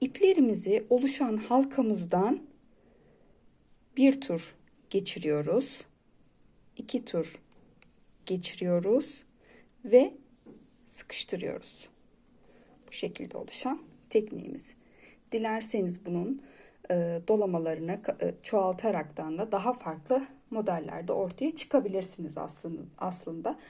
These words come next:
O tamamen sizin hayal dünyanıza kalmış. Bir diğeri ise ipimizi bu şekilde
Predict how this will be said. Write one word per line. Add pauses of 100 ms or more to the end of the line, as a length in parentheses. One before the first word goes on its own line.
(160)
O
tamamen
sizin
hayal
dünyanıza
kalmış. (1400)
Bir
diğeri
ise (1900)
ipimizi
bu
şekilde